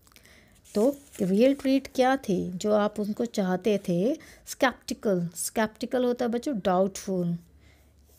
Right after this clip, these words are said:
a little doubtful उनके बारे में जो होल एंटरप्राइज था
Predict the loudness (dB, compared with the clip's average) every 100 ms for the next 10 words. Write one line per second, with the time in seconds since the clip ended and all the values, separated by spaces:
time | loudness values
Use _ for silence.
0 | 0 2 4 2 2 4 4 4 2 0
1 | 2 2 0 -6 _ -2 0 2 2 2
2 | 2 2 2 0 2 2 4 4 4 2
3 | 0 -4 0 0 0 -2 -2 -2